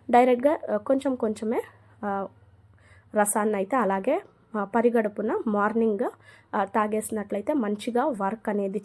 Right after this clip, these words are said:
చేస్తుంది. లేదు, ఎప్పుడైనా మనం, ఆ, ఈవినింగ్ వరకు ఎప్పుడైనా తాగొచ్చు, ఎలాంటి టైంలో అయినా అనుకున్నట్లయితే డైరెక్ట్గా కాకుండా ఈ వీట్ గ్రాస్‌ని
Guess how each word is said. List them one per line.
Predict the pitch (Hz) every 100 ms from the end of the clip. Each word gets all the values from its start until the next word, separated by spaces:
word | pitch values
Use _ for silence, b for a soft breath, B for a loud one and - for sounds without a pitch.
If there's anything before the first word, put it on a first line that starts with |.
| -
చేస్తుంది. | 190 - 190 214 392 b b b -
లేదు, | 247 262 277
ఎప్పుడైనా | 247 226 277 269 254
మనం, | 269 254 214 220 226 b b b
ఆ, | 214 214 214 - _ _ -
ఈవినింగ్ | 247 240 247 247
వరకు | 233 220 208
ఎప్పుడైనా | 247 196 214 220 220
తాగొచ్చు, | 220 196 196 196 -
ఎలాంటి | 208 202 202 214
టైంలో | 214 196 202 202
అయినా | 190 185 190
అనుకున్నట్లయితే | 185 180 196 202 190 185 190 185 359 - B B -
డైరెక్ట్గా | 220 240 247 208 233
కాకుండా | 226 202 202 220 349 508
ఈ | 240
వీట్ | 220 254 254
గ్రాస్‌ని | 226 202 - -